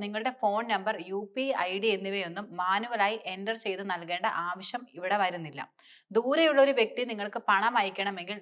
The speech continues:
നിങ്ങളുടെ ക്യു ആർ കോഡിന്റെ സ്ക്രീൻഷോട്ട് ആ വ്യക്തിക്ക് അയച്ചു നൽകിയാൽ മാത്രം മതി. അടുത്തത് ബിൽ സ്പ്ലിറ്റ് ആണ്. നിങ്ങളുടെ സുഹൃത്തുക്കൾ അല്ലെങ്കിൽ കുടുംബാംഗങ്ങൾ എന്നിവരോട്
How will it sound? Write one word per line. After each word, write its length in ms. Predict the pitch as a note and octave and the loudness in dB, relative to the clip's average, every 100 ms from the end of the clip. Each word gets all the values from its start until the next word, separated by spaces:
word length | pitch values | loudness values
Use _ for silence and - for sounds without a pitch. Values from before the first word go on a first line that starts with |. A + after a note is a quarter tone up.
| F#3 | -10
നിങ്ങളുടെ 280 | F#3 G3 G#3 | -8 -6 -6
ക്യു 120 | G3 F#3+ | -4 -2
ആർ 80 | G3 G3 | -2 -2
കോഡിന്റെ 300 | G#3+ A3+ B3+ | -6 -6 -8
സ്ക്രീൻഷോട്ട് 600 | - F#3+ G3 G3 A#3 A#3 | -6 -6 -6 -6 -4 0
ആ 160 | B3+ F#3 F#3 | 2 2 0
വ്യക്തിക്ക് 360 | E3+ F#3 A#3 D3 | -8 -10 -6 -4
അയച്ചു 260 | E3+ F3+ G3+ | -4 -4 -4
നൽകിയാൽ 280 | F3+ E3+ F#3+ F3 | -4 -4 -6 -6
മാത്രം 300 | D#3 E3+ E3 | -8 -8 -10
മതി. 180 | C3+ - _ _ - - - | -10 -16 _ _ -20 -4 6
അടുത്തത് 420 | G#3 A3+ D4 D#4 A#3+ | 8 8 4 4 2
ബിൽ 140 | A3+ A3 | -2 -2
സ്പ്ലിറ്റ് 380 | - F#3+ F#3 F3+ D3 | -2 -2 -2 -4 -4
ആണ്. 140 | C3+ - _ _ - | -6 -14 _ _ -6
നിങ്ങളുടെ 280 | B3 C#4+ D4 | 0 2 4
സുഹൃത്തുക്കൾ 540 | C4 B3+ B3+ C#4 C4+ - G3+ | 4 4 6 4 6 6 6
അല്ലെങ്കിൽ 300 | G#3 A3 B3+ A#3+ | 4 0 -2 -2
കുടുംബാംഗങ്ങൾ 580 | G3 G3+ A3 A3+ A3+ B3 | -2 2 2 2 -2 -2
എന്നിവരോട് 440 | F#3+ G3 G#3+ A3 | 0 -2 -2 0